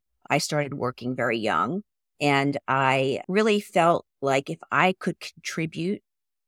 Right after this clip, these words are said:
to the family dynamic, to the family upbringing, that that would, you know, make a difference. And it did make a difference. And I always felt very responsible,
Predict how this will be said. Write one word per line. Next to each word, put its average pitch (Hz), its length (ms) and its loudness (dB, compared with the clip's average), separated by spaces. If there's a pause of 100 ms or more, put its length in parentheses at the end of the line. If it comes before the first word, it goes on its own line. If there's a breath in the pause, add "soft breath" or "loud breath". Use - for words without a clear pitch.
to 160 280 -4
the 147 100 -6
family 151 380 0
dynamic, 143 520 -2
to - 80 -8
the 151 80 -6
family 143 580 -2
upbringing, 185 580 -2 (500)
that 151 220 2 (200)
that 165 340 0
would, 165 280 -4 (600)
you 156 140 -2
know, 107 240 -4 (240)
make 160 200 2
a - 40 -2
difference. - 460 -6
And 208 100 0
it 254 80 0
did 302 160 -2
make 185 140 -2
a 131 60 -2
difference. - 440 -12
And 151 100 -6
I 151 180 0
always 175 640 2 (400)
felt 147 240 0
very 156 500 -2
responsible, 127 1080 -2